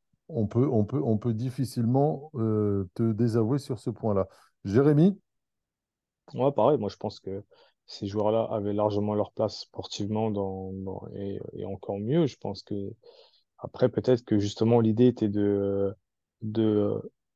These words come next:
Speaker 2: répartir les responsabilités, peut-être, euh,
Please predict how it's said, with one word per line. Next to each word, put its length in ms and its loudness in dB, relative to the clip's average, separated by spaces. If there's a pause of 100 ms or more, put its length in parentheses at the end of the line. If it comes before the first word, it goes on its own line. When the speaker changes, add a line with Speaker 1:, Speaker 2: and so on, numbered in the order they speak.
(280)
Speaker 2:
répartir 880 4
les 100 6
responsabilités, 1000 0 (280)
peut-être, 420 -6 (500)
euh, 800 -2